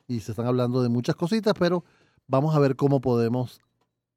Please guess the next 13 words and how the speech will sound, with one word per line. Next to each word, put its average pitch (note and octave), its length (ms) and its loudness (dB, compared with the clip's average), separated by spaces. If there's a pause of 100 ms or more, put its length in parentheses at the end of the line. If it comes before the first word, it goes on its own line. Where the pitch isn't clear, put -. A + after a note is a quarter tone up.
(140)
solucionarlo. A2+ 580 0
Daniela, D#3 520 2
eh, B2+ 60 -4
de A#2+ 80 -2
verdad B2 200 0
es C#3 60 0
un D3 160 2
placer C3 480 6
tenerte C3 400 2
aquí, G#2+ 120 -8
tú B2+ 100 2
lo D3 100 4
sabes. D#2+ 400 -2